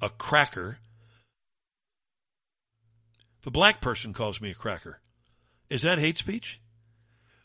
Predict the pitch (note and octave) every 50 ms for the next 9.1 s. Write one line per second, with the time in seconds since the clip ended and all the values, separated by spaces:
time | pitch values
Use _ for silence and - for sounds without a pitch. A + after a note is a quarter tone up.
0 | _ _ - G3 E3+ E3 G3 F3+ - - F#3 G3+ A#3 A#3 G#3+ - - E3 C#3+ -
1 | D3+ D3+ D#3+ D#3 - D#3+ D3+ C#3 C3+ B2+ A#2+ C3+ D3 D3 C3+ B2 A#2+ A#2+ C3 -
2 | _ _ _ _ _ _ _ - - A#2+ B2 A#2+ A#2+ C#3+ F#3+ G#3+ D#3 G#2 G2 G2+
3 | A2 A#2+ A2 _ _ _ - - C3 C3 - - B2 A2 - C3 A2+ A#2 A2 A#2+
4 | B2 A2 G#2 G#2 F2 - - - F#2 D#2+ - - - - - _ _ _ _ _
5 | _ _ _ _ _ _ _ _ _ _ _ _ _ _ _ _ - - F3+ D3+
6 | D#3+ F3+ F#3 F3+ D3 E3+ F3 F3 E3 D3+ - - D#3+ D#3 D#3 - G#3+ E3+ B2+ G#2+
7 | C#3 C#3+ A#2+ C3 D#3 - - - G3 G#3+ - - - - - - _ _ _ _
8 | _ _ _ - - D3 C#3+ F3+ G#3 F#3 - - F3 C#3+ C3+ A#2+ - D3+ D3+ C3+
9 | G#2